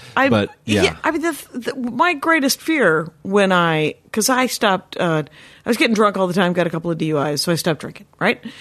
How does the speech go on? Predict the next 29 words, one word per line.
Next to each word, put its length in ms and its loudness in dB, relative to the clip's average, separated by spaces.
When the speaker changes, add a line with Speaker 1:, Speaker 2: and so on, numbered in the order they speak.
Speaker 1:
So, 540 2
uh, 140 -6
my 160 2
greatest 360 0
fear 160 -2
was 140 2
that 120 2
I 60 2
wouldn't 200 0
be 100 -2
funny 260 -4
anymore 360 -16
and 200 2
that 160 4
I 80 2
wouldn't 260 -2
get 200 -2
booked. 520 -2
That 100 0
was 140 2
actually 300 -2
the 100 -4
greater 300 0
fear 280 -8
because 240 2
I 60 6
wasn't 240 0
partying 480 0
with 100 -14